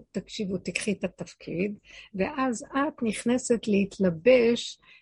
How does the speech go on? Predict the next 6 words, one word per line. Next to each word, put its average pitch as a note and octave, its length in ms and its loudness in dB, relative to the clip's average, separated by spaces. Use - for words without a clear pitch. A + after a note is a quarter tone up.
במבנה, F3+ 1160 2
בתקן B3+ 540 2
המוכן, C4+ 580 -2
איך G3+ 120 -2
שזה F#3 360 -4
ככה G#3 520 -4